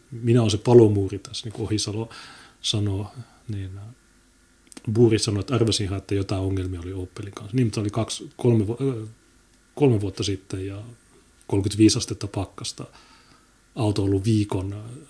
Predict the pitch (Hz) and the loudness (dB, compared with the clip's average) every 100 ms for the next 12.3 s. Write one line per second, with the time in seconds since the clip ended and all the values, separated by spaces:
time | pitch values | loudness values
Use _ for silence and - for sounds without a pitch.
0 | _ _ _ _ _ _ _ - 151 131 | _ _ _ _ _ _ _ -16 -14 -14
1 | 117 113 113 107 117 - - 127 110 113 | -12 -6 -4 0 0 -2 -8 0 4 4
2 | 110 117 - - 104 - 135 131 117 - | 0 -6 -8 -12 -14 -2 0 4 2 0
3 | - 101 95 104 - - - - - _ | -8 -6 -6 -10 -14 -20 -20 -20 -20 _
4 | _ 117 139 127 113 127 117 107 107 104 | _ 2 2 4 2 4 2 2 2 0
5 | 98 - 92 95 - 104 - 104 107 113 | -4 -8 -8 -8 -10 -14 -16 -14 -14 -16
6 | 123 - - 104 98 - 95 101 - 101 | -18 -20 -6 -4 -2 -2 -4 -4 -4 -2
7 | 101 98 95 - _ _ _ _ _ _ | 0 -2 -6 -10 _ _ _ _ _ _
8 | _ _ _ - 98 95 92 - 110 95 | _ _ _ -4 -2 -2 -4 -8 -12 -10
9 | 95 98 101 98 - 110 - 110 120 107 | -12 -4 -2 -2 -4 -10 -10 -10 -10 -12
10 | _ 120 101 104 104 110 - - - - | _ -10 -8 -8 -10 -14 -20 -20 -18 -18
11 | - - - - - - - - 117 110 | -18 -18 -18 -20 -20 -20 -18 0 0 2
12 | 120 110 | 2 0